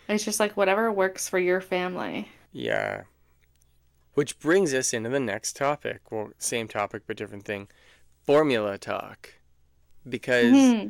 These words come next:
Speaker 2: you know, uh, we did s-, start to cut some formula into Bennett's breast milk because of the low supply at one point. We did buy a case of it, like, just in case, which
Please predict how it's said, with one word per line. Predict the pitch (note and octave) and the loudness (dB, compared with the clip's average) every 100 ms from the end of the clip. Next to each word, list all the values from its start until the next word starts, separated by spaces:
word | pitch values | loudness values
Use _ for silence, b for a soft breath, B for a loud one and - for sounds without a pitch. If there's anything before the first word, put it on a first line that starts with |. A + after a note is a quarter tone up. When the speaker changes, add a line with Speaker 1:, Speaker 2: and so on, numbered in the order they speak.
| - _ _ _ | -10 _ _ _
Speaker 2:
you | C3 | -4
know, | B2 A#2 A2 _ _ - _ - | -2 -2 -4 _ _ -20 _ -8
uh, | B2 A#2 A2 A2 A2+ - _ _ _ - | -2 0 0 -2 -8 -12 _ _ _ -18
we | B2+ C#3+ D3+ | -6 -4 -4
did | B2+ C#3 C#3 C#3 - | -4 2 2 2 -6
s-, | - - | -18 -12
start | - - B2+ B2 | -10 -4 0 0
to | B2+ | -2
cut | B2 - A#2 A#2+ | -10 -4 -4 -4
some | - A#2+ A2+ | -6 -6 -6
formula | - A2+ A#2 A2+ G#2 G2+ | -4 -4 -2 -4 -4 -6
into | - A2 A2+ | -8 -10 -10
Bennett's | A#2 A2 A2 G#2+ | -4 -2 -2 -6
breast | - A2+ A2 - | -6 -4 -4 -6
milk | G#2 G2+ A2 _ _ _ _ | -6 -6 -10 _ _ _ _
because | A2+ G#2 - A2 A2 G#2 - _ _ _ _ _ _ - | -14 -14 -4 -2 -2 -4 -10 _ _ _ _ _ _ -12
of | - A2 - | -8 -8 -4
the | A#2 A2 | -4 -2
low | A2 A2+ | -2 -2
supply | G#2 G#2 - A#2 | -2 -8 -4 0
at | A#2 A2+ | 2 0
one | G#2+ G2+ | -4 -8
point. | G#2+ G#2 G2+ A#2 _ b b | -8 -8 -6 -10 _ b b
We | B2+ | -2
did | C3 C#3 | 0 2
buy | B2+ B2+ | 4 2
a | |
case | A#2 - A#2 - | 0 -4 -4 -4
of | A2+ | -4
it, | A2 A#2 | -4 -4
like, | G#2 - | -8 -10
just | A#2 A2 | -12 -10
in | A2+ G2+ | -10 -10
case, | G#2 G#2+ C3+ | -8 -8 -8
which | - A2+ - | -10 -10 -10